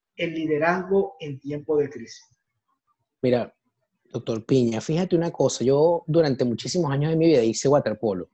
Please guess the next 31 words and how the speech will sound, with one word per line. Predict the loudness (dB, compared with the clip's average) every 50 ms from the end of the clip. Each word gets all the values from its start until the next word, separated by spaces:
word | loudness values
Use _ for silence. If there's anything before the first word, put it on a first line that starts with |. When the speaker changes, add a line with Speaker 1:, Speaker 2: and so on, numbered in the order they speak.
| _ _ 0
Speaker 2:
polo | 2 4 4
acuático, | 4 2 0 -6 -6 -8 -18 -20 _ _ _ _
¿ok? | -14 -8 -6 -6 -6 -6 _ _ _ _ _ _ _ _ -20 _ _ _ _ _ _ -12
Y | -6
tuve | 0 4 4 4
un | 4
entrenador, | 4 4 4 4 2 2 2 2 2 2 0 0 -4 _ _ _ _ _ -6
ah, | -4 -2 -2 -2 -4 -6 -8 -12 -16 -16 -10
que | -8 -6
tenía | -2 -2 0 0 0
muchos | 0 0 -2 -2 -2 -2 -2
defectos | -2 -2 0 0 0 0 -2 -4 -4
y | -4 -2
tenía | -2 -2 -2 -2
muchas | -4 -6 -6 -6 -6 -4
virtudes, | -4 -4 -2 0 2 2 2 2 0 -4
pero | -4 -2 -2
una | -2 -2 -2
de | -2
las | -2 -2 -2
frases | -2 0 0 0 0 0 -2 -2 -4 -4 -6 -12 -16 -16 -18 -20 _ _ _ _ _ _ _ _ _ _ _ _ _
que | -4 -4 -4
siempre | -4 -2 2 4 4 4 2 0 -2 -2 -2 -2
nos | -4 -4 -6
decía | -6 -6 -6 -6 -2 0 0 2 2 0 0
cuando | 0 -2 -2 -2 0 -2
entramos | -4 -4 -4 -6 -6 -6 -6 -6 -6
en | -4
un | -4 -6 -4
campeonato | -4 -6 -4 0 0 0 2 0 0 0 2 2
era, | 2 2 -2 -6